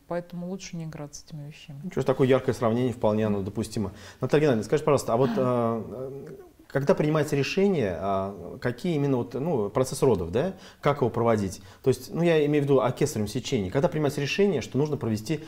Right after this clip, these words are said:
Speaker 2: вот именно кесарево сечение? И как, насколько это вот актуальная тема, э, в вашем перинатальном ц-, перинатальном центре, насколько это часто происходит? Вот, э, я понимаю,
Speaker 1: Ну,
Speaker 2: что там есть показания, да, то есть есть стандарты определенные, но все-таки вот.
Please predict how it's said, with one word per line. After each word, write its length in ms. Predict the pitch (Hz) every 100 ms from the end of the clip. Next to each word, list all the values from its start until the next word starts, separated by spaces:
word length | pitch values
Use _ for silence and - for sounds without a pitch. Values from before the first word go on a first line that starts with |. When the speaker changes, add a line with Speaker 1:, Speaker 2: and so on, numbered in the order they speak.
| -
Speaker 2:
вот 140 | -
именно 180 | 139 143
кесарево 320 | 107 131 -
сечение? 400 | 107 123 - 98
И 260 | 92 147 139
как, 240 | 139 165
насколько 400 | 147 143 180 -
это 160 | 139 131
вот 140 | 127
актуальная 440 | 120 - 143 139 120
тема, 300 | - 165 113 - - -
э, 60 |
в 100 | 110
вашем 240 | 127 127 110
перинатальном 420 | 113 117 123 123
ц-, 140 | -
перинатальном 580 | 107 - 123 127 123 117
центре, 200 | 175 160
насколько 340 | 120 - 147 131
это 220 | - 110 - - 135
часто 340 | - 139 -
происходит? 640 | - 117 - - 98 -
Вот, 100 | - -
э, 140 | 95 92 92 - - -
я 100 | 131
понимаю, 180 | 180 220
Speaker 1:
Ну, 60 |
Speaker 2:
что 40 | 247
там 100 | 170
есть 120 | 147
показания, 560 | 147 147 131 151 180 151
да, 220 | 131 170
то 360 | - - - 131
есть 100 | 139
есть 120 | 135
стандарты 380 | 135 135 165 156
определенные, 480 | 135 127 131 117
но 80 | 117
все-таки 420 | 127 131 - -
вот. 120 | 92